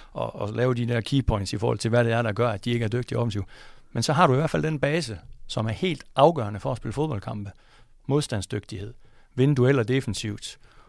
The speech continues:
Lukke af på standardsituationer. Kassere få mål, hindre modstanderne.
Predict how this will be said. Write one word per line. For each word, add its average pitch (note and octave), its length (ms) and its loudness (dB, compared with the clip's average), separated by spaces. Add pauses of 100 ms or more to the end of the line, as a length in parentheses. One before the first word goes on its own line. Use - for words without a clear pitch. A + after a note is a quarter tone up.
(120)
Lukke A#2 240 2
af C#3 80 4
på A#2+ 100 -4
standardsituationer. A2 1120 -2
Kassere D#3 360 0
få F3 180 4
mål, D3+ 280 2
hindre C3+ 320 2
modstanderne. A#2 540 -4